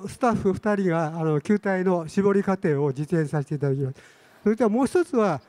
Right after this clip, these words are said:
あと、この一番上につきます、さっき言ったトリブスマでございますね。トリブスマの、おー、絞り方を実演させていただきます。えー、こちら、あの、実際に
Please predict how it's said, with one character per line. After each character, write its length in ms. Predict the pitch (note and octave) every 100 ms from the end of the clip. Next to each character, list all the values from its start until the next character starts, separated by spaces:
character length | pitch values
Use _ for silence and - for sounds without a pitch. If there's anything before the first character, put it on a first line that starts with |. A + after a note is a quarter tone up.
| _ _
あ 100 | F3
と、 360 | E3+ F3+ F3 E3
こ 140 | G#3+
の 500 | G3+ G3 F3+ F3 D#3+ G3+
一 160 | F#3+ A#3
番 380 | A3 G#3 G#3+ F#3+
上 180 | G#3+
に 200 | A3 F3+
つ 140 | C3+ -
き 100 | E3+
ま 100 | D3+
す、 300 | - D3 C#3+ _ - - -
さ 140 | F#3+
っ 60 | F#3+
き 120 | D#3+
言 100 | D3
っ 20 |
た 220 | - E3
ト 140 | D3+ D#3
リ 140 | E3
ブ 100 | D#3+
ス 100 | D#3+ D#3
マ 120 | D3+
で 80 | C#3+
ご 120 | C#3+
ざ 120 | C#3
い 20 |
ま 140 | C#3 C3
す 40 |
ね。 260 | D#3 G3 F#3+ _ _ _ _ -
ト 120 | F3+
リ 80 | F#3+
ブ 100 | F#3+
ス 100 | F#3
マ 180 | F3 E3+
の、 300 | E3 D3+ D3+
お 580 | E3+ D3+ D3 C#3+ C#3+ D3
ー、 160 | D3 F3 _ _ _
絞 300 | - F#3+ F3+
り 120 | F3
方 300 | E3+ F#3 F#3+
を 260 | C#3+ D#3+ D3+ - _ _ _ C#3+
実 240 | D#3 E3+
演 100 | D#3
さ 160 | D3 D3
せ 80 |
て 80 | -
い 40 | C#3+
た 120 | C#3+
だ 120 | C#3
き 60 | C3+
ま 140 | C#3
す。 60 | C3+ _ _ - - - _ C#3+
え 20 |
ー、 360 | C3 B2+ C3+ -
こ 140 | D#3
ち 120 | D#3 F#3+
ら、 260 | F3+ D3+ - -
あ 120 | F3+
の、 340 | D#3 D3+ C#3+ D#3 _ D#3+
実 140 | E3+ - F#3
際 100 | F3
に 320 | E3+ D#3